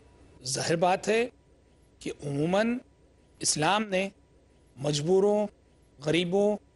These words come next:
और नादारों के साथ हमदर्दी की जो तालीम दी है,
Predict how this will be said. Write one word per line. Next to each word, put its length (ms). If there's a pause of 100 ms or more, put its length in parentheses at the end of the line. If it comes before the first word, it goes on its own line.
(360)
और 120
नादारों 520
के 180
साथ 380
हमदर्दी 420
की 160
जो 180
तालीम 440
दी 180
है, 220